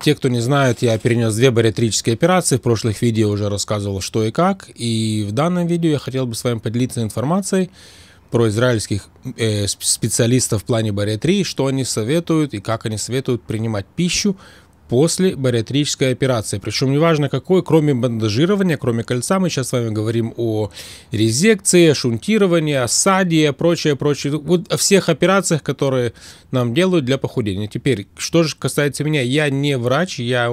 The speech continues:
не имею медицинского образования, поэтому, если вы мне не доверяете, пожалуйста, перейдите к следующим, э, видео, к другим, к врачам и прочее.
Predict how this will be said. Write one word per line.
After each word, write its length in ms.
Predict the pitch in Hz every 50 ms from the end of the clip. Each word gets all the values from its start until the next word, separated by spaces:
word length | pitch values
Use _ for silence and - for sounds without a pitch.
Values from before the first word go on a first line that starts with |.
| 120 -
не 300 | 123 131 135 143 147 143
имею 240 | 139 139 131 123
медицинского 640 | 117 117 113 113 110 - 131 117 104 - - 107 107
образования, 640 | 104 104 120 127 120 135 143 151 180 202 208 185 151
поэтому, 500 | - 135 127 123 - 123 123 120 117 - - - - - - - - - -
если 240 | 113 113 - 131 120
вы 140 | 120 127
мне 180 | 117 123 120 117
не 200 | 117 117 120 113
доверяете, 460 | 110 117 113 113 117 151 185 196 -
пожалуйста, 420 | - - 95 113 110 107 - - 104
перейдите 440 | - 113 107 104 107 104 - 110
к 60 | 95 -
следующим, 540 | - 113 98 95 98 - - 98 98 104
э, 640 | 107 95 95 95 92 95 98 98 98 95 95 95 95 95
видео, 360 | 95 117 127 110 110 104 101
к 60 | 101
другим, 400 | 101 113 113 120 170 208 226 208
к 160 | - - -
врачам 480 | 117 - - - - 135 143 165 165 139
и 60 | 117
прочее. 480 | - 180 233 254 240 - 196 151 127